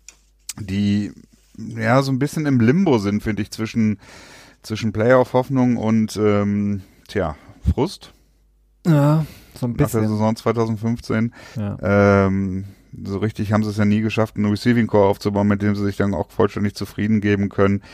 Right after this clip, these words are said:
Speaker 1: Nächste Woche geht's gegen Tampa Bay, da sollte zumindest was, äh, was, äh, die offensive,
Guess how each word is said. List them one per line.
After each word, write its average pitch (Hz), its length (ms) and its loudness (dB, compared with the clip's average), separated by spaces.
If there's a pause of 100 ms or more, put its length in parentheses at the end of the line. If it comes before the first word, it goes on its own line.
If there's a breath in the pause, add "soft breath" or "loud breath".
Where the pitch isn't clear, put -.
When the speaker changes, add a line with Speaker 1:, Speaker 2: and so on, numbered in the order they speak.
(280 loud breath)
Speaker 1:
Nächste 101 260 0
Woche 107 220 2
geht's 104 220 2
gegen 98 180 0
Tampa 104 280 2
Bay, 104 200 4
da 113 100 4
sollte 101 240 0
zumindest 104 440 -2
was, - 280 -2
äh, 90 460 2 (480 loud breath)
was, - 320 -4
äh, 87 200 2
die 87 200 -4
offensive, 98 800 0